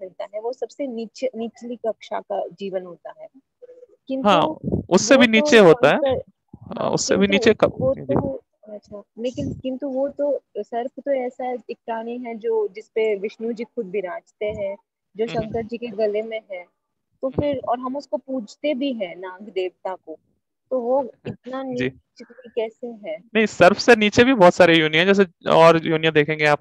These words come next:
Speaker 2: तो जो insects हैं, कीड़े मकोड़े हैं, तो बहुत सारी योनियां हैं, लेकिन जो, अ, सर्प का जो generally स्वभाव देखा गया है, वो थोड़ा, अ, जलन वाला बोला गया है शास्त्रों में,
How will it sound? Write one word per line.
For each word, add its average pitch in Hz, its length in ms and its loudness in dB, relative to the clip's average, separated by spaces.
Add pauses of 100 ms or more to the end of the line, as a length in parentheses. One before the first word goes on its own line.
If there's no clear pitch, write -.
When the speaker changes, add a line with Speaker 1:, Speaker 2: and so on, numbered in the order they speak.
Speaker 2:
तो 156 100 2 (100)
जो 151 100 2 (160)
insects 143 600 -4
हैं, 139 360 -2 (380)
कीड़े 143 260 2
मकोड़े 139 380 2
हैं, 131 360 -4
तो - 140 -10
बहुत 151 220 0
सारी 190 200 0
योनियां 139 380 -6
हैं, 139 80 -6
लेकिन 160 300 -6
जो, 185 160 2 (640)
अ, 139 200 -2
सर्प 170 420 4
का 202 100 6
जो 190 160 2
generally 151 440 2
स्वभाव 139 360 6
देखा 135 260 2
गया 135 140 0
है, 143 60 0
वो 160 120 2
थोड़ा, 143 360 0
अ, 127 360 2 (520)
जलन 127 340 4
वाला 131 260 6
बोला 123 300 4
गया 120 160 -2
है 117 60 -2
शास्त्रों 120 460 -6
में, 113 120 -12